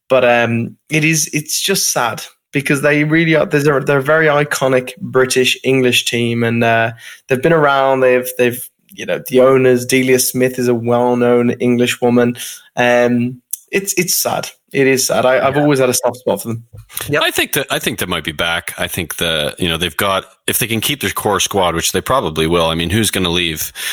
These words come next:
Speaker 3: The, there's not a lot of players there that are gonna, are gonna get, uh,
Speaker 1: Well, their right back will go. Um, is it?
Speaker 2: God,
Speaker 3: Yeah.
Speaker 2: I think is, is gonna go. He's a center back that, that's not that bad.
Speaker 3: There's,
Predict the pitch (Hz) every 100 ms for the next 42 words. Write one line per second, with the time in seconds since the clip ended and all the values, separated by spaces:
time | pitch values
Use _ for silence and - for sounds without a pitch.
0 | - - 85 85 90 - 101 92 87 85
1 | 82 - 85 85 85 78 78 80 78 76
2 | - 78 78 73 - _ _ - - 78
3 | 139 151 143 170 170 143 - 131 123 120
4 | 120 131 131 - 127 127 123 123 120 123
5 | 123 127 131 - - - 147 131 139 120
6 | 92 85 110 - 110 104 104 110 113 -
7 | 107 98 110 104 110 113 117 - 107 104
8 | 101 101 - 101 - 98 - 110 101 101
9 | 98 95 - 98 98 98 -